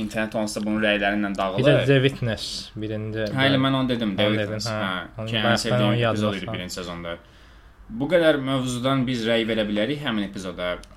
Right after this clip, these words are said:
Speaker 1: Sadəcə bəyənmədiyim yerlər deyəcəm, zaten olsa çox bəyənilib həmin epizod. Məncə, ə, çox yüksək səviyyədə, ə, belə C G I var idi. Yəni, bilmirəm, o C G I-dir, yoxsa əlindən çəkilən bir şeydir. Yəni,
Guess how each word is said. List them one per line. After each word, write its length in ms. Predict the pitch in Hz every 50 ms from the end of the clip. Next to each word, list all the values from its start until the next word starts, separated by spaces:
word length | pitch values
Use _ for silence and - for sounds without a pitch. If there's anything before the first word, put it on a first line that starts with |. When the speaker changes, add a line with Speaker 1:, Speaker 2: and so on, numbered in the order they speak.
| - - -
Speaker 1:
Sadəcə 500 | - - 190 202 190 160 143 151 156 143 113 104 104 110
bəyənmədiyim 520 | 131 135 139 139 135 123 117 117 113 110
yerlər 260 | 113 110 107 104 104 113
deyəcəm, 280 | 147 143 117 104 98
zaten 260 | 101 107 107 107 110
olsa 180 | 101 101 98 104
çox 140 | 95 - - - - -
bəyənilib 320 | 87 85 85 85 87 92
həmin 240 | 92 90 90 87 82
epizod. 300 | 82 - 95 87 87 - - - - - - - - -
Məncə, 340 | 135 147 180 175 165 170 143 117 92 - - - 82 107 110
ə, 120 | 107 107 104 98 98 98 98 98 98 98 98 95 95 - - - - - - - - - - -
çox 400 | - - 151 131 127 110 - - -
yüksək 540 | 139 143 143 143 - - - 131 107 101 98
səviyyədə, 600 | - - 113 101 95 95 95 95 92 92 95 95 95 92 87 80 - - - - - - - - - - - - - - - - - - -
ə, 80 | 92 92 92
belə 220 | 98 95 95 95 95 95 92 87 87 - - - - - - -
C 260 | - - - - 127 110
G 180 | 101 98 107 98
I 140 | 95 95 92
var 180 | 92 90 90 87
idi. 200 | 85 85 82 85 82
Yəni, 140 | 90 98 107 113
bilmirəm, 260 | 143 165 151 123 113
o 60 | 110
C 220 | - - - 120
G 180 | 110 104 107 107
I-dir, 240 | 104 104 101 98 95 98
yoxsa 240 | 98 98 - 101 90
əlindən 380 | 95 98 98 98 95 95 98 98
çəkilən 400 | 98 92 - - 95 90 90 98
bir 80 | 117 123
şeydir. 480 | - - 101 90 82 85 85 - - - - - - - - - - - 127
Yəni, 200 | 123 120 120 123